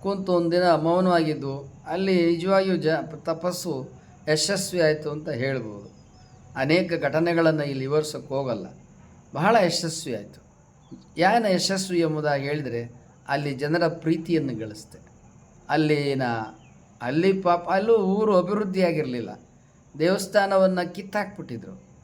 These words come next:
ಅದು ಈಗ ಏನು ಅಭಿವೃದ್ಧಿಯಾಗಿದೆ ಈ ಪ್ರಮಾಣದಲ್ಲಿ ಅದೇನು ಅಭಿವೃದ್ಧಿ ಆಗಿರಲಿಲ್ಲ. ಹೊಳೆಯಲ್ಲಿ ಅದು ಏನು ಅದನ್ನು ಹೊಳೆಯಲ್ಲಿ ಲಿಂಗು ಇದೆಯಲ್ಲ ಅದನ್ನು ಬಸವಣ್ಣವ್ರ ಐಕ್ಯ ಮಂಟಪ ಅಂತಾರೆ. ಅದು ಬಸವಣ್ಣನವ್ರ ಐಕ್ಯ ಮಂಟಪ ಅಲ್ಲ, ಅದು ಹೊಳೆಯ ಸಂಗಮೇಶ್ವರ ಲಿಂಗ. ಅದು,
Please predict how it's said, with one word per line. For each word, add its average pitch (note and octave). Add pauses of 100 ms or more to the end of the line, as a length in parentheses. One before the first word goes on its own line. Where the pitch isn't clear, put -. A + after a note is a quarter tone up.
(500)
ಅದು F3
ಈಗ G#3 (120)
ಏನು F#3+
ಅಭಿವೃದ್ಧಿಯಾಗಿದೆ F#3
ಈ F3
ಪ್ರಮಾಣದಲ್ಲಿ E3+
ಅದೇನು E3
ಅಭಿವೃದ್ಧಿ D#3+
ಆಗಿರಲಿಲ್ಲ. C3+ (460)
ಹೊಳೆಯಲ್ಲಿ F#3+
ಅದು E3 (720)
ಏನು F3+
ಅದನ್ನು C#3+
ಹೊಳೆಯಲ್ಲಿ F3+
ಲಿಂಗು F#3+
ಇದೆಯಲ್ಲ E3
ಅದನ್ನು C#3
ಬಸವಣ್ಣವ್ರ E3
ಐಕ್ಯ D#3+
ಮಂಟಪ D#3
ಅಂತಾರೆ. A#2+ (260)
ಅದು C#3+
ಬಸವಣ್ಣನವ್ರ E3
ಐಕ್ಯ D3+
ಮಂಟಪ C3+
ಅಲ್ಲ, A#2+ (240)
ಅದು C#3
ಹೊಳೆಯ D#3
ಸಂಗಮೇಶ್ವರ D#3
ಲಿಂಗ. B2+
ಅದು, F#2+